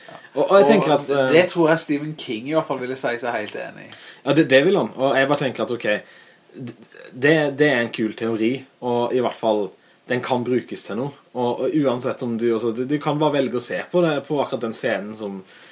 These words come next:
Speaker 2: som akkurat det, da. For det, hvem vet om Kubrick tenkte gjennom det, men, men hvorfor ikke?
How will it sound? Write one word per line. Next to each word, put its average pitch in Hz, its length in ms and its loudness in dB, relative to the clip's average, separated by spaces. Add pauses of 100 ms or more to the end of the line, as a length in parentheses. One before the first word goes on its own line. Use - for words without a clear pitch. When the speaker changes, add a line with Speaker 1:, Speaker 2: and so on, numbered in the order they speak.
(100)
Speaker 2:
som 117 400 -2
akkurat 95 320 -8
det, 98 240 -4
da. 104 120 -8 (120)
For 139 160 -2
det, 139 240 0
hvem 135 160 -2
vet 131 200 -6
om 131 40 -10
Kubrick 113 320 -8
tenkte 117 300 -8
gjennom 98 160 -10
det, 120 100 -6
men, 135 160 -6
men 127 160 -6
hvorfor - 240 -12
ikke? 127 300 -10